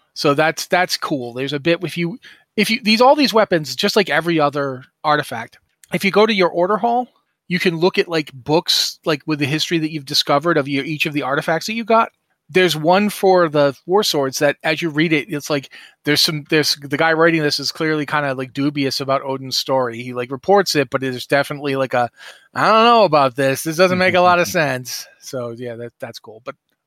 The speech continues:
Speaker 1: at this point, I'll shut up so Joe can introduce the next one.
Speaker 2: So the last one on our list is the Scale of the Earth Warder.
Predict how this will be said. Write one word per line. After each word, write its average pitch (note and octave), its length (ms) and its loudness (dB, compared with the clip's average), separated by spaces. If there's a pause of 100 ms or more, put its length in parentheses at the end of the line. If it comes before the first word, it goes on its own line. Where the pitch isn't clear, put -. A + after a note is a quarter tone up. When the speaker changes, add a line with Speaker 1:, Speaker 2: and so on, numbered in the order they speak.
(140)
Speaker 1:
at D#3 120 0
this D#3+ 140 -4
point, D#3 140 0
I'll C#3 80 -2
shut C#3 180 -2
up C3 100 -4
so C3 100 -10
Joe A#2+ 280 -8
can B2 120 -14
introduce A#2 340 -14
the A#2+ 80 -16
next A#2 240 -12
one. A#2+ 140 -14 (380)
Speaker 2:
So F3 160 -8
the D#3 100 -8
last G#3 460 -6
one C#3+ 240 0
on B2+ 180 -2
our A#2+ 160 0
list A2+ 420 -6
is B2 280 -6
the A#2+ 160 -10
Scale E3 680 -6
of C#3 180 -6
the B2+ 320 -6
Earth G#2 300 -10
Warder. E2+ 540 -12